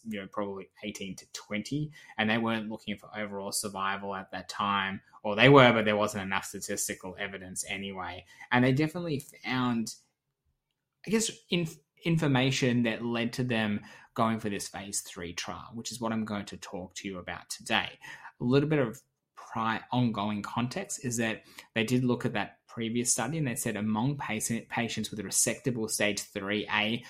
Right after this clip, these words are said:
non-small cell lung cancer who received neoadjuvant nivolumab and chemotherapy, three-year overall survival and progression-free survival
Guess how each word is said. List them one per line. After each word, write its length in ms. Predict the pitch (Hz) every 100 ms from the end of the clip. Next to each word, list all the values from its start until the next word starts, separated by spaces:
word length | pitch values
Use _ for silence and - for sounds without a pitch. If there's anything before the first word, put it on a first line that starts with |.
| - -
non-small 540 | 110 117 - 117 104
cell 240 | - 107
lung 240 | 101 98 107
cancer 400 | 107 104 104 107
who 80 | 104
received 340 | 101 110 104
neoadjuvant 880 | 104 110 113 - 110 - 113 107 110
nivolumab 640 | 104 101 101 104 101 101 - - -
and 200 | 101 113
chemotherapy, 920 | - 113 107 104 104 101 98 101 101 - _ _ -
three-year 440 | - 131 135 123 113
overall 380 | 117 113 110 107
survival 480 | - 104 98 101 104
and 100 | 104
progression-free 640 | 98 101 95 - 104 104
survival 640 | 98 107 98 92 95 104 104